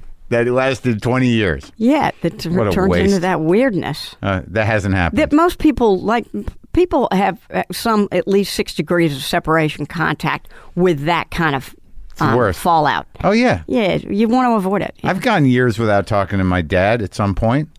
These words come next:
Speaker 1: I don't know that I lost those years. I mean, I'm, he's still around, so it does, you know, it doesn't feel like I made a tremendous mistake.
Speaker 2: Right.
Speaker 1: It just had to be done at the time.
Speaker 2: Right.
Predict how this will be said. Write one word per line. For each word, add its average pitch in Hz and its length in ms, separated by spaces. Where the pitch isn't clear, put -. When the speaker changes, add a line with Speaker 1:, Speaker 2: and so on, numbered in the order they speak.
Speaker 1:
I 185 100
don't 220 180
know 208 140
that 165 140
I 139 60
lost 151 360
those 92 240
years. 92 480
I - 40
mean, 123 180
I'm, 127 160
he's 139 200
still 143 200
around, 120 400
so 123 160
it 113 100
does, 127 260
you 127 120
know, 120 60
it 120 60
doesn't 120 220
feel 127 160
like 107 180
I 101 60
made 104 180
a 92 60
tremendous 110 640
mistake. 101 600
Speaker 2:
Right. 160 240
Speaker 1:
It - 120
just 180 140
had 156 180
to 156 40
be 147 140
done 190 220
at 147 100
the 98 100
time. 82 320
Speaker 2:
Right. 185 320